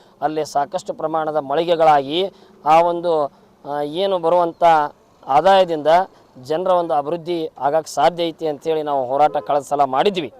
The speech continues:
ಇವತ್ತು ಆ ಒಂದು ಹೋರಾಟ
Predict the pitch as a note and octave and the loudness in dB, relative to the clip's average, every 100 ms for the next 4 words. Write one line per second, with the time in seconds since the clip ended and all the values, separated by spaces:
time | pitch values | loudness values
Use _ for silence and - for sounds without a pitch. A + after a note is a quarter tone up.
0 | - _ _ _ _ _ _ _ E3 F#3+ | -20 _ _ _ _ _ _ _ -2 0
1 | - G3+ F3+ E3 - _ _ _ D#3 F#3 | 2 4 6 4 -2 _ _ _ 4 4
2 | G3+ G3+ F3+ C#3+ F3+ G3+ G#3 | 4 0 -2 2 4 4 4